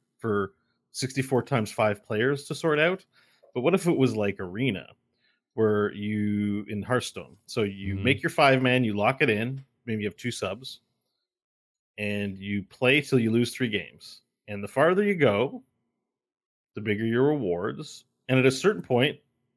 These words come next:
Speaker 1: maybe the farther you go, you just do it for the points. So someone could be like, "Man, my, uh, my Team League, uh, team has gone twenty-four and oh." Now, the ca-, the reward's capped off at twelve, but we're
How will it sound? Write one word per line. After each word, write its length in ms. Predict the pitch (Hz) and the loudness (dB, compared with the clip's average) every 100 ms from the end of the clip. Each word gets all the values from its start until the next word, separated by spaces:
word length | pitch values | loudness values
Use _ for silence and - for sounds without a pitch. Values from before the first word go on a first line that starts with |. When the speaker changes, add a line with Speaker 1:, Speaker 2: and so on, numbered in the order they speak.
| _ _ _ | _ _ _
Speaker 1:
maybe 200 | 117 120 | 0 2
the 80 | 117 | 0
farther 340 | - 113 120 | 0 0 0
you 120 | 131 131 | 0 0
go, 460 | 113 104 139 147 - | -2 0 0 -2 -8
you 140 | 110 | -6
just 200 | 120 104 | -6 -2
do 120 | 113 | -2
it 100 | 123 | -2
for 100 | - | -4
the 80 | 117 | -4
points. 400 | - 185 - - | -2 -2 -4 -8
So 140 | - | -4
someone 260 | - 131 123 | 2 4 4
could 100 | 120 | 4
be 120 | 123 | 2
like, 180 | 120 117 | 2 0
"Man, 260 | 135 143 127 | -2 -4 -2
my, 280 | 120 117 | 0 2
uh, 340 | 113 107 104 107 - 113 | 2 2 0 -2 -12 -6
my 300 | 113 107 104 | -2 -2 -2
Team 240 | - 254 | 0 4
League, 260 | 165 117 - _ _ - | 6 4 -4 _ _ -14
uh, 60 | |
team 420 | 104 120 117 170 151 | -8 -6 -4 -4 -6
has 140 | 113 | -6
gone 400 | 120 113 110 113 | -6 -4 -4 -8
twenty-four 420 | - 123 113 117 113 | -4 -2 0 -2 0
and 80 | |
oh." 260 | 135 90 - _ _ _ _ _ _ _ | 0 0 -8 _ _ _ _ _ _ _
Now, 400 | 113 107 98 95 _ | -2 -2 -2 -6 _
the 80 | 107 | -10
ca-, 200 | - - | -8 -6
the 140 | 117 110 | -2 0
reward's 440 | 107 110 143 143 | 2 4 4 2
capped 280 | - 120 - | 0 0 2
off 180 | 110 104 | 0 -2
at 80 | |
twelve, 340 | - 151 156 139 | -4 0 0 0
but 140 | 120 107 | -4 -4
we're 180 | 104 | -6